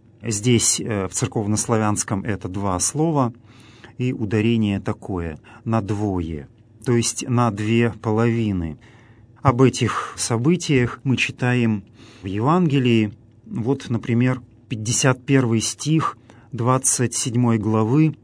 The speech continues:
Евангелия от Матфея. «И вот завеса в храме раздралась надвое, сверху донизу, и земля потряслась, и камни рассеялись».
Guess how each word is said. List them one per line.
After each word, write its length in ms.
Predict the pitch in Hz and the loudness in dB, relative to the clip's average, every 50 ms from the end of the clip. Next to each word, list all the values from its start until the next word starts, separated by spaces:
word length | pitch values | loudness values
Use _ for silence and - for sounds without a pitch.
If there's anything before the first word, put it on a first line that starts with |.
| - - | -18 -14
Евангелия 840 | 113 117 131 104 123 113 117 131 135 135 127 107 120 113 117 113 110 113 | -10 -8 -4 -2 0 2 4 4 4 4 4 2 2 2 4 2 2 0
от 160 | 117 110 - | -2 -2 0
Матфея. 840 | 123 120 120 - - - - - 120 113 104 98 92 85 78 73 78 - - - - - - - - - - - - _ | 0 0 0 -2 -6 -10 -4 -2 0 0 0 0 -2 -4 -6 -8 -12 -16 -20 -20 -20 -20 -20 -20 -20 -20 -20 -20 -18 _
«И 100 | - 120 | -6 -6
вот 480 | 110 107 127 156 175 175 175 - - - - - - - _ | -4 -2 0 2 2 2 0 -2 -14 -18 -20 -20 -20 -12 _
завеса 600 | 120 - 113 127 120 117 131 139 135 - - 127 | -4 2 2 2 4 4 2 2 2 0 -2 -2
в 60 | - | -4
храме 680 | - - - 123 123 135 143 143 139 127 123 117 113 113 - - - - - | -4 -6 -2 2 2 4 4 4 4 4 4 4 2 0 -6 -18 -20 -16 -6
раздралась 1000 | - 127 131 123 101 104 104 113 123 131 127 120 110 107 104 98 - - - - - - _ - _ | 0 2 2 2 2 2 2 4 4 6 6 4 4 2 2 0 0 -2 -4 -6 -10 -20 _ -10 _
надвое, 840 | 123 117 127 135 143 156 147 135 131 139 135 131 123 113 113 110 110 - _ - - - _ _ - | 0 2 4 4 4 4 2 2 2 2 2 4 2 2 0 -2 -6 -12 _ -20 -20 -20 _ _ -8
сверху 640 | - - - - 135 131 143 143 135 127 - - 127 | -6 -6 -4 -2 2 4 4 4 4 4 2 0 -2
донизу, 720 | 117 113 131 131 127 123 120 117 117 107 98 104 104 101 101 - - - - - - - - | 2 4 4 6 6 6 6 4 4 2 2 0 -2 -2 -4 -8 -18 -20 -20 -20 -20 -8 -4
и 80 | 117 | -2
земля 540 | 107 101 110 117 113 113 117 131 147 160 156 | -2 2 2 4 4 4 4 4 4 2 0
потряслась, 960 | - 135 131 - 123 120 - - - 139 127 123 120 113 107 - - - - - - - - - _ | -2 -4 -2 -2 -2 0 -2 -2 0 2 2 4 4 2 2 0 -4 -6 -6 -10 -20 -20 -20 -10 _
и 80 | 120 | -8
камни 720 | 107 - - 135 127 131 135 127 123 113 113 110 107 107 - - - - - | -8 -4 -2 0 2 2 4 4 4 4 4 4 2 0 -4 -16 -20 -18 -8
рассеялись». 1080 | - 110 113 110 - - - - - 127 113 107 95 90 82 78 71 - - - - | -2 -2 0 4 4 4 4 4 2 2 2 2 2 0 -2 -4 -6 -6 -6 -6 -8